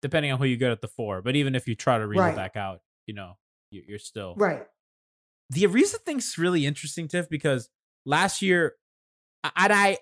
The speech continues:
Speaker 1: I think that we're gonna remember Ariza worse than he actually was because of how bad he looked in that playoff series.
Speaker 2: No,
Speaker 1: 'Cause
Speaker 2: yeah,
Speaker 1: that
Speaker 2: I
Speaker 1: wasn't the
Speaker 2: agree.
Speaker 1: matchup for him. 'Cause I think,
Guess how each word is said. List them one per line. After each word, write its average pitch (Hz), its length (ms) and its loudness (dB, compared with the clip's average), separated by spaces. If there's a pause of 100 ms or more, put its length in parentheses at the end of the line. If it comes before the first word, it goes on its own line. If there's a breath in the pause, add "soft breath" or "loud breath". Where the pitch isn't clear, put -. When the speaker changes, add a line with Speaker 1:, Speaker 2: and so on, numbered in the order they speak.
Speaker 1:
I 185 140 2
think 240 300 -4
that 175 220 4
we're 151 300 4
gonna 160 240 4
remember 131 600 4
Ariza 120 360 2
worse 113 320 -2
than 120 100 -6
he 113 80 -2
actually 113 340 -6
was 107 320 -6
because 107 260 -10
of 104 80 -12
how 113 140 0
bad 104 360 -2
he 107 60 -4
looked 110 240 -4
in 110 80 -4
that 104 220 -8
playoff 110 240 -4
series. 127 340 -6 (220)
Speaker 2:
No, 202 400 -2 (240)
Speaker 1:
'Cause 208 140 4
Speaker 2:
yeah, 240 80 8
Speaker 1:
that 262 80 8
Speaker 2:
I - 20 6
Speaker 1:
wasn't 233 240 6
the 214 80 8
Speaker 2:
agree. 180 100 2
Speaker 1:
matchup 185 340 4
for 139 120 2
him. 165 220 4
'Cause 175 200 0 (320)
I 180 140 6
think, 240 380 0